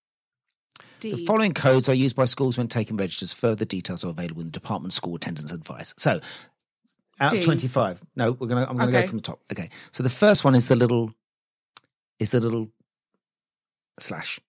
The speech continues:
Speaker 1: Oh, present.
Speaker 2: Yeah, and, and then, and then the slash the other way.
Speaker 1: For the morning and afternoon.
Speaker 2: Okay, that's two out of two. L.
Speaker 1: Late.
Speaker 2: Late before registers close, marked as present. I.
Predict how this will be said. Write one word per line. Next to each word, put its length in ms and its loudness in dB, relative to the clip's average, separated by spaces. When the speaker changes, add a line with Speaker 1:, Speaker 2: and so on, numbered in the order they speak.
Speaker 1:
Oh, 180 4
present. 460 -4
Speaker 2:
Yeah, 320 2
and, 280 0
and 200 -4
then, 240 -2
and 200 -4
then 180 -2
the 60 0
slash 300 2
the 80 0
other 140 -4
way. 240 -6
Speaker 1:
For 140 -8
the 80 -4
morning 360 -4
and 100 -8
afternoon. 500 -8
Speaker 2:
Okay, 220 -8
that's 160 -12
two 180 -4
out 80 -12
of 80 -18
two. 260 -12
L. 380 2
Speaker 1:
Late. 320 -10
Speaker 2:
Late 260 2
before 200 2
registers 320 2
close, 400 0
marked 360 -8
as 80 -8
present. 560 -8
I. 420 4